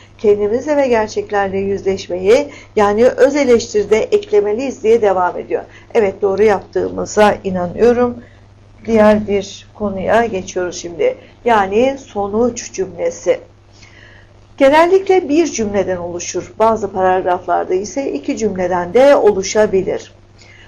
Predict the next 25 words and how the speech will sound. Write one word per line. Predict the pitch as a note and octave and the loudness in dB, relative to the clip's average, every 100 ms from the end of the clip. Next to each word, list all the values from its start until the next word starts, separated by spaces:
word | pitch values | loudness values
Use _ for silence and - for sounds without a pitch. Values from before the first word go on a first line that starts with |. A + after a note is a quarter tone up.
| - | 2
Başka | C4+ C4 D4 A3 | 2 4 0 4
bir | |
özelliği | F#3+ F#3 E3+ E3 A#3+ C#4+ | 4 4 -2 0 -2 -2
konuyla | - A#3 C4+ F4 D4 | -4 -4 0 0 0
ilgili | - G3+ F#3 F#3 G#3 | -2 -2 -2 -4 -6
son | - C#4+ E4 D#4 | -6 -6 -6 -6
sözün | C4 A3+ A3+ A#3 A3+ | -6 -2 0 -2 -6
söylendiği | - F#3+ F#3+ G3 F#3+ F#3+ G3 | -2 -2 0 0 -2 -6 -10
cümledir. | - E3 E3 C#3 D#3+ - - _ _ _ | -10 -10 -10 -8 -10 -10 -20 _ _ _
Son | - - G#3 B3 A3+ F3+ | -20 -14 -4 -4 -4 -8
vuruştur | F3 F3+ - - F3 - | -10 -12 -14 -12 -12 -6
bu. | G3+ C#4+ - - - - - | -2 -2 -4 -16 -20 -16 -4
Bu | F4 | -4
nedenle | E4+ B3 G3+ A3 B3+ A3+ F#3 | 0 -2 0 -2 0 -2 -2
de | E3 - - - - | -6 -10 -20 -20 0
etkili | G#3 - - - F#3 B3 C#4 | 0 0 -12 -12 -2 0 4
ve | C4+ C4+ - - - | 2 0 -12 -16 -8
kuvvetli | A3+ A3+ G3+ G#3+ - A#3+ | -4 -2 0 -2 -4 -10
sözler | A3+ G3 F#3+ F#3 G3 G3+ G3 | -8 -8 -8 0 2 2 0
barındırır. | F#3+ F#3+ F#3 F#3 F3 E3+ - - - - - - - - - | -2 -2 -4 -6 -10 -12 -18 -20 -20 -20 -20 -20 -20 -20 -4
Bir | D4+ F4 - | 2 2 0
toparlama | C4+ C4+ C4 C4 C#4+ F4 F4+ | -4 2 2 4 2 -2 -2
özelliği | B3+ A3+ F#3 F#3 | 2 2 2 -4
taşıdığı | F#3+ F#3+ - G3+ | -4 -8 -8 -4
için | D4+ E4 D4 D#4+ | -2 -4 -6 -10